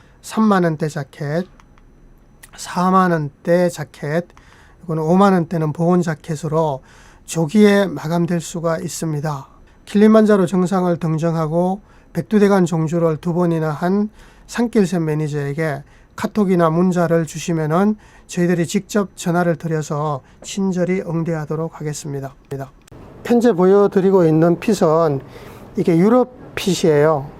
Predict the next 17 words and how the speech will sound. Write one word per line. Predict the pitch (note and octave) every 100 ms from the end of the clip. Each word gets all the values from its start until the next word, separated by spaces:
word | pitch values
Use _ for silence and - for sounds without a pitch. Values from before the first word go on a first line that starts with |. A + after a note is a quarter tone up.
| - -
이렇게 | E3+ F3+ G#3
밑에가 | A3+ - A3+ F#3
좀 | F3+ D#3
날씬해요. | D3+ - A#3 F#3 D#3 D#3 C3+ - -
그러니까 | F3 F3+ F3 - - - -
이건 | F3+ A3
오-, | G3 F#3+ -
이게 | A3 E3 E3
제가 | - F3 F3
지금 | E3+ E3
남자 | G#3+ C#4 B3
거만 | A3+ G3+ E3+ D#3
보여드리고 | F3 F3+ F#3 F3+ E3+
있는데 | D3+ D#3 D#3 F3+ D3 - - - - - -
핏은 | C#4 B3+ A3+ F3+
거의 | D3+ F3 A3+
비슷한데 | E3+ D#3 F3+ G#3 F3+ D3+ E3 A#3